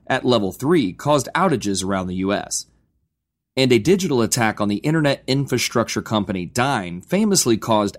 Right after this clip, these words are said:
major outages in two thousand sixteen because they were targeted at destabilizing one of the internet's underlying routing protocols.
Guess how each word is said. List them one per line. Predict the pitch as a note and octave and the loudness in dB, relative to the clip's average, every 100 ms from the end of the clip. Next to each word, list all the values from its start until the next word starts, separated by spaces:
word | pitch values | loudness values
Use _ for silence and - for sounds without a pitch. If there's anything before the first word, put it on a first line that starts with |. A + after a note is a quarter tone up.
| - | -8
major | A#2+ D3+ C#3+ C#3+ - | -2 0 0 -2 0
outages | A2 A2 F2 F#2 F2+ | 0 0 -2 -4 -4
in | F2+ | -4
two | - C#3 | -4 -2
thousand | A#2 G#2 F#2 | 0 -2 0
sixteen | - G#2 - - D#3 G2 F#2 _ | 0 0 -4 -2 -2 -2 -6 _
because | C3+ - F3+ D#3 | -4 0 0 2
they | B2+ | 2
were | A2 | 2
targeted | - A2 G#2 G2+ F#2+ | 2 0 2 0 -2
at | G#2 - | -4 -4
destabilizing | B2 C#3+ - G#2+ G2+ G2 G2 F#2+ G2 | -4 -4 -2 -2 -2 0 0 0 -2
one | G#2 D#3 | 0 0
of | |
the | D#3 | 0
internet's | D#3+ A2+ G#2 G2 F#2 - | 0 0 2 0 -2 -4
underlying | C3 D#3 B2 G2+ F#2+ F#2 | 0 0 2 0 -2 -2
routing | G2 F#2+ F#2 F2+ | -2 -2 -4 -4
protocols. | - C#3+ G#2 G2 C2 - | 0 2 0 -4 -8 -8